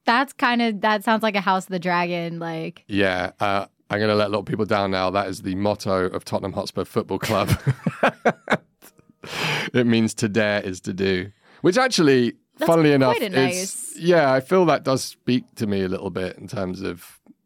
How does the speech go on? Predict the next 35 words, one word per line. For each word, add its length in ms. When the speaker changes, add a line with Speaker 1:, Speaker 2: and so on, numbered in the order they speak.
Speaker 2:
you 100
know, 180
doing 300
this. 420
Uh, 300
Speaker 1:
This 80
podcast? 640
Speaker 2:
yeah. 240
Speaker 1:
Were 80
you 140
scared? 340
Speaker 2:
I 20
was 240
terrified. 600
Speaker 1:
<laughs> 60
Speaker 2:
No, 140
co-, 160
yeah, 240
comedy 480
and, 480
and 160
that 100
kind 160
of 80
thing 220
is, 260
Speaker 1:
Yeah. 280
Speaker 2:
yeah. 200
Speaker 1:
Well, 140
let's 200
talk 180
about 200
that. 320
So, 140
like, 360